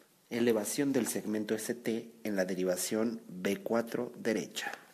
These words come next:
Datos de inestabilidad hemodinámica durante las arritmias que sugieren tratamiento con cardioversión. Hipotensión, dolor torácico, alteración del estado mental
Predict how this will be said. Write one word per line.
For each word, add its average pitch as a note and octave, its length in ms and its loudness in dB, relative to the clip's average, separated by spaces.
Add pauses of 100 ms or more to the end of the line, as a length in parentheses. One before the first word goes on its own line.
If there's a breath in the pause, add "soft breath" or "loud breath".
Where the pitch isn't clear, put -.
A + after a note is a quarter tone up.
(2500 loud breath)
Datos D#3+ 480 0
de C3 80 4
inestabilidad A2 800 2
hemodinámica F2 800 -2
durante E2 420 -4
las E2 240 -4
arritmias E2+ 720 -4 (160)
que A#2 100 0
sugieren B2 600 -2
tratamiento F#2+ 680 -4
con F2 180 -6
cardioversión. F2+ 1000 -2 (1040 soft breath)
Hipotensión, G#2 1040 0 (340)
dolor A#2+ 380 6
torácico, B2+ 840 2
alteración G#2+ 680 -2
del A#2+ 140 -2
estado G#2+ 340 -2
mental - 560 0